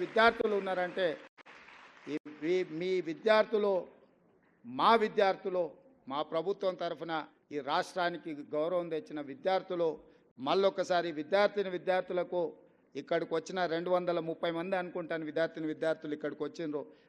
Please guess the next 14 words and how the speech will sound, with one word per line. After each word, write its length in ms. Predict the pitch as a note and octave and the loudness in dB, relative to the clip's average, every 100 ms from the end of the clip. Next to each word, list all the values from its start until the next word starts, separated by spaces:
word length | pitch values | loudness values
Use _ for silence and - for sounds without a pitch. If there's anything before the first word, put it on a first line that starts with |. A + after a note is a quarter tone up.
| _ B2 | _ -6
మీకు 220 | D3 D3 | -4 -2
అందరికీ 480 | D3 F#3+ G#3+ G3+ F#3+ E3+ - _ _ _ B2+ C#3 | -4 2 2 4 0 -2 -8 _ _ _ -4 -2
మనస్ఫూర్తిగా 680 | F#3 F#3+ - G3+ G3+ F#3+ E3+ | 0 -2 0 0 2 2 2
అభినందనలు 480 | E3 G3+ G3 F#3 - | 2 0 2 0 0
తెలియజేస్తూ, 560 | E3+ G3+ G3+ G3 G3 G3 D#3+ - - - C3 | 2 2 4 2 2 -2 -2 -6 -20 -14 -6
ఇంతకుముందు 600 | F3 F#3+ G#3+ A3+ A3 A3 F#3 - - - - - | 2 6 6 4 4 4 2 -6 -20 -20 -20 -6
ఫ్రీ 100 | G3 B3 A#3 | 2 8 8
అడ్మిషన్ 480 | A3 A3 - G#3+ G#3 | 6 -6 -6 -6 -4
అనేదో 240 | G3+ F#3+ F#3 | -2 0 0
అన్నారు, 200 | G3+ F#3+ | 0 0
మరి 120 | F#3+ F3 | 0 0
అది 100 | D#3 D#3 | 0 0
ఇంటర్వ్యూసా, 560 | G3 G3 G#3 G3+ G3+ G#3 G3+ - | 2 4 4 4 4 4 2 -4
ఫ్రీ, 360 | F#3+ G#3 G3+ | 2 2 2